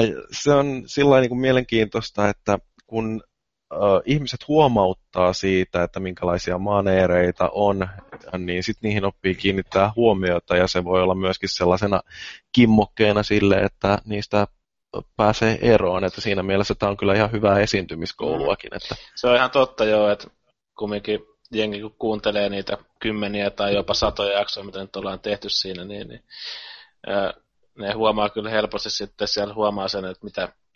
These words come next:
Speaker 2: mitä juttuja joku tietty tyyppi siinä toistelee, ja sitten ne tu-, saada,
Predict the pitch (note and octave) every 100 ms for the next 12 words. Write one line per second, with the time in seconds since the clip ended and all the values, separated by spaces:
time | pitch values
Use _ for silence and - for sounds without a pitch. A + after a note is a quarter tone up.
0 | _ _ - - A#2 A2 G#2+ G#2+ - G#2+
1 | G#2 G2+ - G#2 - - G#2 G2 G#2+ -
2 | _ - G2 - A#2+ G#2+ G#2 G2 G2+ -
3 | G#2 G2+ G2+ - _ _ _ - - -
4 | - F#2+